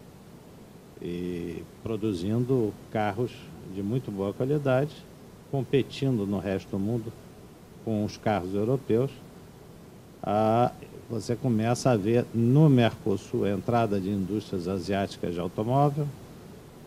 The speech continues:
e assim por diante. Como é que dentro, então é fundamental a União Europeia manter o seu ritmo de inovação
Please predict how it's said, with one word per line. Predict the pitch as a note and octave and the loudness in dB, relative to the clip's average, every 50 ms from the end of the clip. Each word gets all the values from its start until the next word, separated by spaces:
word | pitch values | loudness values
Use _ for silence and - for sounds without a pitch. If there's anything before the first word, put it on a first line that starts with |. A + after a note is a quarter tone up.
| - - | -4 0
e | B2 C3 | 2 4
assim | A#2 A2+ - - B2 B2+ | 4 4 2 2 2 2
por | A#2 - - C3 A2+ G#2+ | 2 2 2 2 2 4
diante. | G2 F#2+ E2 E2 - - - - - - - - - - - - - - - - - - - - - - | 2 0 -2 -2 -6 -12 -12 -14 -16 -16 -18 -18 -20 -20 -20 -20 -20 -20 -20 -20 -20 -20 -20 -12 -4 0
Como | F#3 F#3 F#3 F#3+ | 4 4 6 6
é | G3 G3 F#3 | 6 6 6
que | F#3+ - - F3+ E3 | 4 6 6 6 6
dentro, | D3 D3 C#3+ C#3 E3 F3+ F#3 F3 D#3+ - D#3 C#3+ C#3 B2+ - - - - - - | 6 4 4 8 10 12 12 12 10 8 8 6 6 6 4 -4 -12 -14 -10 -6
então | - - E3+ F3+ | 0 4 8 8
é | F3+ E3 | 8 8
fundamental | D#3+ - F#3 G#3+ G#3 F#3+ F#3 E3 E3 D3+ C#3 B2 - - D#3 D#3+ D#3+ D3+ D3+ | 6 8 10 10 12 12 12 12 12 12 10 8 8 8 8 10 10 8 8
a | C#3+ | 8
União | C#3+ C#3+ C#3 C#3 C#3 | 8 10 10 10 10
Europeia | C3+ B2+ B2+ B2+ - C#3 C3+ | 10 10 8 6 6 6 6
manter | C3 C3 A#2+ A2+ A2 - C3 | 8 8 8 6 6 8 6
o | C3 | 6
seu | B2 - - A2 | 6 6 6 6
ritmo | F#2 A2 C3 C3 - - B2 A2+ | 6 6 6 4 2 0 2 2
de | G2+ G#2+ | 4 4
inovação | G#2 G#2+ G#2 F#2+ F2+ F2 F2+ - - - A#2 A#2 A#2+ B2 B2 | 4 4 4 4 4 2 0 0 -2 0 2 2 4 2 2